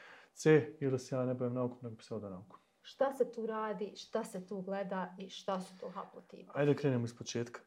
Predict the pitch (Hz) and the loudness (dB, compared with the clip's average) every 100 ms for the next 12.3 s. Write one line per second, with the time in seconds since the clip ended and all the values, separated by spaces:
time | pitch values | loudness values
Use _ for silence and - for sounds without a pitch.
0 | _ - 123 120 127 123 123 120 123 156 | _ -4 -4 0 0 0 0 0 4 4
1 | 151 139 143 - 110 - - 123 101 - | 6 6 6 2 0 -2 -4 -4 -4 -6
2 | 110 - _ 127 131 131 120 - - _ | -8 -10 _ -8 -4 -2 -2 -4 -20 _
3 | 127 120 120 127 127 127 107 107 123 123 | -4 -4 -2 -2 0 0 -2 -4 -4 -2
4 | 123 - - 135 139 - 131 107 107 - | -2 -6 -2 0 2 0 -2 -2 -4 -4
5 | 143 117 - 104 113 110 - 117 120 120 | -4 -2 -8 -8 -8 -8 -4 -4 -4 -4
6 | 131 - 123 - 120 117 120 - 113 120 | -6 -6 -8 -2 -2 -2 -6 -6 -4 -6
7 | 120 117 120 123 120 117 139 135 156 131 | -4 -2 0 0 -2 -2 -4 -2 -2 -2
8 | - 127 - - - 226 170 131 143 123 | -4 -8 -12 -18 -8 -2 0 2 4 4
9 | - 135 131 127 123 127 139 131 139 135 | 2 -4 -2 -8 -6 -8 -6 -4 -2 -2
10 | 139 - 165 156 143 151 139 127 127 123 | -4 -6 -10 -4 -4 -4 -6 -4 -4 2
11 | 175 175 117 - - - 123 120 - 123 | 2 2 -4 -4 -20 -6 0 0 -2 -8
12 | - - | -6 -6